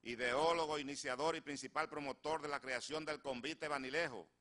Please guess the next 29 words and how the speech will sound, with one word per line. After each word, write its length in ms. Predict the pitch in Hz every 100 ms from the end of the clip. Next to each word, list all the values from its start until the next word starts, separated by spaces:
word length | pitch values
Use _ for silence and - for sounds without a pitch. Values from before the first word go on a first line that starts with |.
| _ _ _ _
concebido 680 | 127 131 120 120 151 165 147
como 200 | 135 151
un 100 | 151
espacio 460 | - 147 160 156
donde 180 | 139 135
los 80 | 127
banilejos 380 | 123 123 147 123
puedan 260 | 143 143
encontrarse, 720 | 139 135 120 135 143 147 131
compartir 680 | 131 120 117 110 143 156 139 _ _
y 100 | -
abrazarse, 800 | 123 120 110 - 147 139 123 117 - _ _ -
y 100 | 131
donde 200 | 127 127
se 120 | 123
difundieran 600 | 127 127 120 107 139 151 143
los 140 | 127
valores 500 | 120 123 139 127 107
de 80 | 123
la 140 | 120
banilejidad 1000 | 110 90 131 147 135 127 120 113 117 113 _ _ -
y 80 | 113
la 140 | 110
cultura 600 | 110 101 - 156 165 120
de 80 | 98
Baní. 360 | 85 76 80 _ _ _ _ _ _ _ _ _ _ _ _ _ _ _ _ _ _ -
En 160 | 110
el 140 | 113 117
área 480 | 151 151 143 139